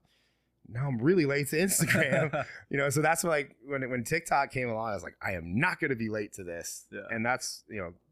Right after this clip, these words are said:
Speaker 1: that thankfully, you know, that paid off because the agency and then, and even my own, you know, success on the platform was based on, like, I'm just gonna,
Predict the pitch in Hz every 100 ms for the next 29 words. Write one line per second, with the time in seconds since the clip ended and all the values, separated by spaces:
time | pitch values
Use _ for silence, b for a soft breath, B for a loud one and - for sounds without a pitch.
0 | - 85 - 139 156 - 101 95 98 -
1 | 95 87 95 113 - - 95 92 104 127
2 | 95 - 90 92 90 90 95 92 - 95
3 | 95 92 90 B B B 113 120 123 117
4 | 110 104 127 123 110 b b b _ 113
5 | 95 85 _ _ - 110 - 104 107 95
6 | 104 95 - 101 95 92 87 - 104 98
7 | 101 82 80 76 _ _ _ 92 90 -
8 | 104 95 107